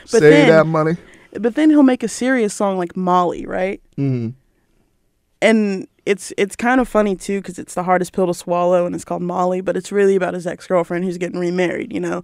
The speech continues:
Speaker 2: Mm-hmm.
Speaker 1: And he, he, he actually did go to her wedding when she got remarried, he, when she got married. So that was nuts. But with Panic at the Disco, like, he can,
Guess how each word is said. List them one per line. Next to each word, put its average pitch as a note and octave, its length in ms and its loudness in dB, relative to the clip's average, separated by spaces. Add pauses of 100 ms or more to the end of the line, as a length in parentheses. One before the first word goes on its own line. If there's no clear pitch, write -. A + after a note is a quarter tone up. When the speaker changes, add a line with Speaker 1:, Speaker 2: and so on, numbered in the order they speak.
Speaker 2:
Mm-hmm. B2 280 0
Speaker 1:
And G#3 160 0
he, G3+ 80 -4
he, G3 280 0
he G#3+ 200 2
actually G3+ 320 0
did F3+ 240 -2
go F#3 140 0
to F3+ 80 0
her E3+ 160 0
wedding F3+ 360 0
when F3 160 -8
she F3 140 -8
got E3+ 140 -8
remarried, F3+ 400 -8
he, G3 260 -6
when G#3 140 -2
she - 140 -8
got F#3 200 0
married. F#3 420 0 (320)
So F3 440 2
that F#3 160 2
was F3+ 180 -4
nuts. F#3 400 0
But F3+ 300 0 (100)
with B3 240 0
Panic D#4+ 300 6
at B3 80 0
the G#3+ 80 0
Disco, F#3+ 460 0
like, E3+ 300 -4 (200)
he B3 180 -2
can, F3 520 -6